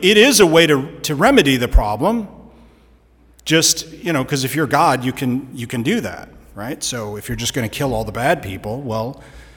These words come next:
that's one way to do it. But we're told he's not going to do that again. He's going to solve the problem a different way,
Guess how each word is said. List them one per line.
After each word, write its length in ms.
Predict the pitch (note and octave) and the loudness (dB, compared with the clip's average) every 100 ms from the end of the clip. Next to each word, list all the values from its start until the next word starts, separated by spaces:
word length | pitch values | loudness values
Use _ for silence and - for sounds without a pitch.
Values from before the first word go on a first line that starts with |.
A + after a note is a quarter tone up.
| _ | _
that's 240 | - A#2+ - | -10 -6 -4
one 240 | B2 D3 | 0 0
way 160 | C3 B2 | 2 0
to 100 | G#2+ | -2
do 220 | A#2+ F3 | -2 -2
it. 180 | G2 A2 - - - _ _ _ _ _ _ _ _ _ _ _ _ _ _ - | -4 -12 -18 -20 -20 _ _ _ _ _ _ _ _ _ _ _ _ _ _ 0
But 160 | D#3 | 2
we're 100 | D#3 | 4
told 300 | D3+ F3 E3+ | 4 4 4
he's 180 | D3+ B2+ | 2 0
not 320 | D3+ D#3+ F#3 | 2 2 0
going 240 | D3 D3 C3+ | 0 0 0
to 60 | |
do 180 | A#2 C#3 | -2 -2
that 220 | B2+ A2+ | -2 -4
again. 480 | A2 B2 B2+ F2+ F2+ - - _ _ _ | -6 -6 -8 -8 -16 -20 -20 _ _ _
He's 260 | - C#3+ A#2+ | -4 -2 0
going 320 | D3 D#3 D#3 | 2 4 2
to 600 | D3+ C#3+ B2+ B2 A#2+ A2+ A#2+ - - _ _ _ _ | 0 0 0 0 -4 -8 -14 -20 -20 _ _ _ _
solve 500 | - - F#3 A3 A3 | -4 2 6 6 4
the 60 | D#3 | -4
problem 480 | - B2+ A#2+ B2+ B2 | -2 -2 0 0 -2
a 40 | |
different 540 | G2+ C3+ - B2 A#2+ | -2 -4 -4 -8 -8
way, 380 | C#3+ F3 F#2 E2+ | -6 -6 -6 -14